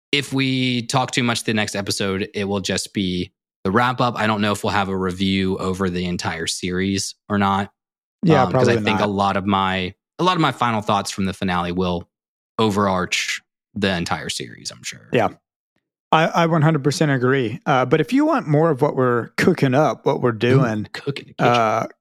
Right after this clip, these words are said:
Speaker 2: come on down to the Patreon. No, yeah, we got a Patreon out. I think it's really awesome. I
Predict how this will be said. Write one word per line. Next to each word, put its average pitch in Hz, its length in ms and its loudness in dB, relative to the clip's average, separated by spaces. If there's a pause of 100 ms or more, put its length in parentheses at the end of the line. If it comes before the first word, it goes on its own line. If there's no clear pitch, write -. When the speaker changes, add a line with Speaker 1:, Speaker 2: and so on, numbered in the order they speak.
(280)
Speaker 2:
come 208 280 2
on 185 360 2
down 151 580 0
to 160 160 2
the 190 120 0
Patreon. 113 720 2
No, 165 120 2
yeah, 247 220 2
we 180 160 0
got 180 160 2
a - 20 0
Patreon 160 460 2
out. 131 260 0
I - 60 -20 (340)
think 165 140 4
it's 139 160 0
really 135 220 4
awesome. 131 680 0
I 131 240 2